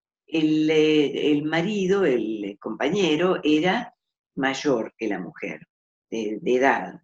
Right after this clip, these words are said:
¿no? Vivían en la casa que era de él, pero ella era el principal sostén del hogar. Y él tenía una hija que había aportado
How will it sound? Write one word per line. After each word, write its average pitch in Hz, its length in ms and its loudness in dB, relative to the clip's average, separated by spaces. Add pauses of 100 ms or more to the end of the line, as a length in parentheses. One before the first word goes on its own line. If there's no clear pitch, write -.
(100)
¿no? 131 300 -8 (960)
Vivían 196 920 -2
en 143 260 -2
la 127 180 0
casa 214 640 -4 (180)
que 135 180 0
era 165 140 2
de 135 380 -2
él, 131 380 0 (560)
pero 143 200 4
ella 190 220 4
era 208 160 2
el 151 160 -2
principal 135 680 -2
sostén 143 500 -6
del 139 160 0
hogar. 117 460 0 (1120)
Y 156 240 2
él 180 200 2
tenía 151 460 0
una 127 240 -2
hija 151 680 0 (220)
que 131 120 2
había 131 260 4
aportado 151 1000 2